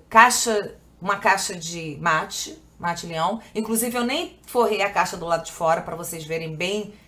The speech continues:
que a caixa é de mate. E vai ser com uma, é, sereia. Um fundo de mar com sereia.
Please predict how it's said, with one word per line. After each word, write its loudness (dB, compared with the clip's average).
que -4
a 0
caixa -2
é -6
de -10
mate. 2
E 2
vai 8
ser -2
com -2
uma, -2
é, 6
sereia. 0
Um -4
fundo -6
de -6
mar 0
com 0
sereia. -4